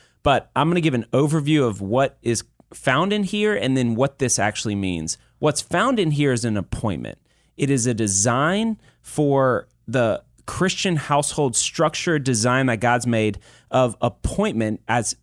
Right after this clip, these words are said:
Christ appointed Christ over head of the church, he appointed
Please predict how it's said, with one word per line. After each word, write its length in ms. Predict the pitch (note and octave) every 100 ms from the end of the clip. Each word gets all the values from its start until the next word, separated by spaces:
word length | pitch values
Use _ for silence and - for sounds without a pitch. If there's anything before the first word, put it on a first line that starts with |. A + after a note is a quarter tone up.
| -
Christ 400 | - C#3+ G3+ -
appointed 460 | C#3 D#3 D3+ B2
Christ 640 | - - A#2+ C3 G3+ - -
over 260 | C#3 B2+ A2+
head 180 | B2+ C3+
of 120 | A#2
the 100 | G#2+
church, 440 | - B2+ G3 - - - _
he 140 | - D#3+
appointed 640 | - D3+ D3 C#3 B2